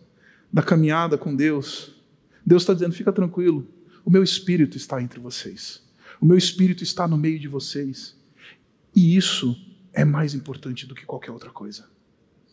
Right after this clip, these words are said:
Isso é o que basta para a sua diligência.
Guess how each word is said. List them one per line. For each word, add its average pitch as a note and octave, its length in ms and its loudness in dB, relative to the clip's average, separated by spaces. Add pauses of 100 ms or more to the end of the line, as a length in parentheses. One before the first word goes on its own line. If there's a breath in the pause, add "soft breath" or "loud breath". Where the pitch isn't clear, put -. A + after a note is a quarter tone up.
(2000)
Isso G3+ 320 6
é - 20 6
o E3 60 4
que - 120 -4
basta - 520 -4 (880)
para F3 160 2
a - 40 -2
sua F3 240 2
diligência. D3+ 680 -6